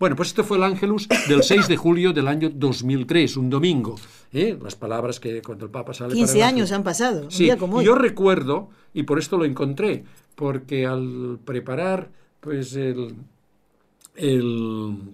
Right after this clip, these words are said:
Speaker 1: bueno, pues, el comentario para,
Speaker 2: Sí.
Speaker 1: para comentar en este día de Santa María Goretti, pues me acordé que hubo una, una polémica en los periódicos, por lo menos españoles,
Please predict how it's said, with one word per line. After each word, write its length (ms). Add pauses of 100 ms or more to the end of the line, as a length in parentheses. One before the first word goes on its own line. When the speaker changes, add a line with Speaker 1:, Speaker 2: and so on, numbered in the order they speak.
(160)
Speaker 1:
bueno, 260
pues, 180
el 400
comentario 680
para, 220
Speaker 2:
Sí. 280
Speaker 1:
para 120
comentar 320
en 260
este 280
día 360 (260)
de 100
Santa 300
María 300
Goretti, 480 (420)
pues 600
me 100
acordé 520 (340)
que 120
hubo 300
una, 600 (200)
una 920 (300)
polémica 480
en 80
los 160
periódicos, 640
por 140
lo 40
menos 220
españoles, 680